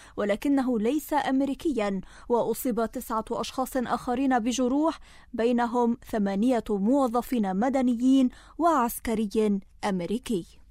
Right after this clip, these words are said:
وندد وزير الخارجية الأمريكي أنتوني بلينكن في بيان بالهجوم الصاروخي، متعهدا محاسبة المسؤولين عنه، وأضاف أنه تواصل مع رئيس حكومة إقليم كردستان مسرور برزاني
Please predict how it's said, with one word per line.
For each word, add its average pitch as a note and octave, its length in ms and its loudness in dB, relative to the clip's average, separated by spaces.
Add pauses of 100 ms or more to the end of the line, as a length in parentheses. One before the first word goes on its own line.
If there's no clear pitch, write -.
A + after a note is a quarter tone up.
(480)
وندد B3+ 460 4
وزير A#3+ 440 4
الخارجية A#3+ 480 0
الأمريكي A#3+ 560 -2
أنتوني B3+ 500 0
بلينكن A3 580 0 (100)
في - 180 -4
بيان A3 600 0
بالهجوم A3 520 -2
الصاروخي، B3 600 -2 (380)
متعهدا A3 760 0
محاسبة A#3 800 -2 (100)
المسؤولين C4 640 0
عنه، F#3 340 -4 (320)
وأضاف A#3 440 2
أنه A3 260 2
تواصل A#3 540 2
مع A3 180 2
رئيس A3+ 380 -2
حكومة A3 460 -2
إقليم A3 380 -2
كردستان A3 680 -2
مسرور A#3 380 -2
برزاني A#3+ 640 2